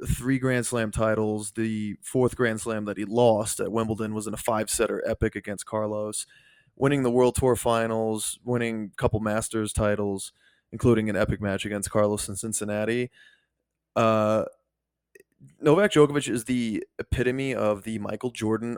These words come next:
"I will take, I took it personally." Anybody who says anything about, "Oh, this is the Carlos era, this is gonna be the Jannik Sinner era,"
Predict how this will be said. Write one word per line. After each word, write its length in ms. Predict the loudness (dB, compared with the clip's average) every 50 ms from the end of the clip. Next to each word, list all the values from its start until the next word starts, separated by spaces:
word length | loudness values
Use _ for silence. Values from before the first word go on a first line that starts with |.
| -10 -8
"I 160 | -6 -4 -4
will 200 | -4 -4 -6 -6
take, 300 | -4 -4 -2 -2 -2 -4
I 140 | -4 -4 -2
took 240 | 0 -2 0 0
it 100 | -2 -4
personally." 520 | -4 -6 -4 -4 -4 -6 -6 -6 -6 -8 -10 _ _ -20 _ _ _ _ _ _ _ _ _ _
Anybody 600 | 2 2 4 4 2 2 4 6 6 6 6 2
who 120 | 2 2 0
says 300 | 2 4 4 4 4 2
anything 380 | 0 -2 -2 -2 -2 -2 -2
about, 260 | 2 2 4 4 4 4
"Oh, 200 | 4 4 4 6
this 160 | 4 4 2 0
is 120 | -2 -4
the 60 | -8
Carlos 460 | -6 0 2 4 4 4 4 0 0
era, 380 | 0 0 0 2 2 2 2 2
this 160 | 0 -2 -4
is 80 | -6 -6
gonna 180 | -6 -6 -6
be 140 | -4 -4 -6
the 160 | -4 -4 -4
Jannik 320 | -4 -4 -4 -4 -6 -4 -4
Sinner 360 | -2 -2 0 0 -2 -2 -2
era," 560 | 0 0 2 2 2 2 0 0 -2 -6 -8